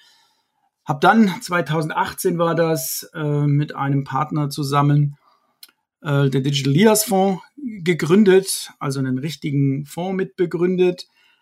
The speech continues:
den drei Jahre lang mit aufgebaut und dann im Sommer zweitausendeinundzwanzig auch schon wieder verlassen. Ähm, hat sich in der Zeit rausgestellt, dass ich nicht so richtig kompatibel bin oder war zum damaligen Zeitpunkt, äh, zu der ganzen professionellen Asset-Management-Szene.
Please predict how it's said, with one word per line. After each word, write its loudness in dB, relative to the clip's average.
den -2
drei 2
Jahre 2
lang 2
mit 0
aufgebaut 0
und -4
dann -2
im -4
Sommer -2
zweitausendeinundzwanzig -4
auch -6
schon -4
wieder -4
verlassen. 0
Ähm, 2
hat -8
sich -8
in -6
der -2
Zeit -2
rausgestellt, -4
dass -6
ich -4
nicht -4
so -6
richtig -8
kompatibel 0
bin 2
oder 2
war 6
zum -4
damaligen -2
Zeitpunkt, -4
äh, -2
zu -10
der 0
ganzen -6
professionellen -4
Asset-Management-Szene. -4